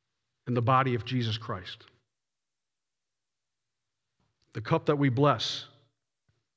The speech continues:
is it not a participation in the blood of Christ? These are the gifts of God for the people of God. Remember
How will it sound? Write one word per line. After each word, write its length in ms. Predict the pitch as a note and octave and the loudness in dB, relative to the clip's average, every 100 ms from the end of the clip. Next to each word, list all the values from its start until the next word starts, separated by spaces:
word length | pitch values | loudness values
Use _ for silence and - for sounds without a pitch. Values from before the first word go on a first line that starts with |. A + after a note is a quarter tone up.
| _ _ _ _ _ _ | _ _ _ _ _ _
is 180 | - C3 | -4 0
it 80 | C#3+ | 4
not 160 | D3+ | 4
a 40 | D3 | 4
participation 1000 | D#3 D#3 D3+ D#3 D#3 C#3+ D3+ C#3 C3 - - _ _ _ _ - | 0 -2 -2 0 0 2 0 -2 -4 -10 -20 _ _ _ _ -4
in 120 | C3+ | 0
the 80 | B2+ | 2
blood 220 | C3 B2 | 2 0
of 120 | G#2 | -2
Christ? 480 | - G2+ - - - _ _ _ _ _ _ _ _ _ _ _ _ _ _ _ _ _ _ _ _ _ _ _ _ _ _ | -8 -12 -12 -18 -20 _ _ _ _ _ _ _ _ _ _ _ _ _ _ _ _ _ _ _ _ _ _ _ _ _ _
These 460 | A2 D3 F3 F3 D3 | 0 2 4 2 2
are 580 | D#3+ D#3 D3+ D3+ D3+ D3 - _ _ | 2 4 4 0 -2 -8 -18 _ _
the 120 | B2 | -4
gifts 360 | A#2 D3+ D#3 - | 2 2 2 -2
of 140 | B2 | -2
God 420 | A#2+ C3+ C#3 C#3 | 2 4 4 2
for 120 | C3 B2 | -2 -10
the 80 | |
people 360 | A2+ C3 A2+ A2 | -6 -6 -4 -6
of 100 | F#2 | -6
God. 300 | F#2+ F2+ - - _ _ _ _ _ _ _ _ _ _ _ _ - | -8 -8 -12 -20 _ _ _ _ _ _ _ _ _ _ _ _ -2
Remember 800 | C#3 D3+ D#3+ D3+ A#2 G2+ F#2 | 2 4 4 2 0 -2 -6